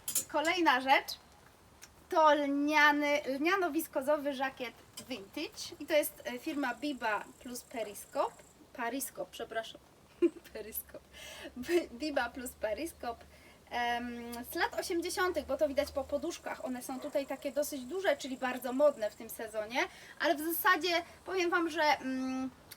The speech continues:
kupiłam ją, bo jest to vintage'owa, vintage'owy żakiet, bardzo ładny, z lnu. E, zawsze len jest modny, szczególnie taki naturalny. A teraz szczególnie jeszcze ten krój, więc,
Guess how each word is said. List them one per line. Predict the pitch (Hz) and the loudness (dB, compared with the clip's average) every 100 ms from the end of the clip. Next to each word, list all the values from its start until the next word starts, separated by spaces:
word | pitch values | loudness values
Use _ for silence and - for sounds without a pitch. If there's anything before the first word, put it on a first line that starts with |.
| - - | -20 -14
kupiłam | 285 392 381 320 | -2 4 6 6
ją, | 302 294 294 285 247 | 4 2 2 -2 0
bo | 285 277 | 2 2
jest | 320 - | -2 -4
to | 294 | -6
vintage'owa, | 294 285 269 302 294 277 - 240 254 | -6 -6 -4 0 2 2 0 -6 -6
vintage'owy | 294 302 277 330 320 | -6 -6 -4 -4 -2
żakiet, | 311 311 320 311 - | -2 -2 -2 -6 -4
bardzo | 277 285 269 302 | -2 -2 2 4
ładny, | 311 311 294 262 | 4 4 0 -2
z | 262 | -2
lnu. | 262 262 294 330 - - - - | -2 -2 0 -2 -4 -16 -12 -4
E, | 254 262 | -2 0
zawsze | 247 330 - 403 | 2 2 2 0
len | 330 311 302 | 0 0 -2
jest | 285 277 | -2 0
modny, | 277 269 254 254 | 0 -2 -4 -8
szczególnie | - 269 269 | -8 -6 -6
taki | 269 262 269 | -6 -6 -6
naturalny. | 247 254 262 226 214 226 285 - - - - - - - | -6 -4 0 0 -2 -6 -6 -6 -12 -20 -20 -20 -4 -2
A | - | 2
teraz | 370 320 - | 2 0 -2
szczególnie | - 349 330 330 294 | -6 -4 -2 -2 -2
jeszcze | 277 285 | -4 -6
ten | 262 214 | -8 -10
krój, | - 370 370 285 | -4 -2 0 0
więc, | 294 | -2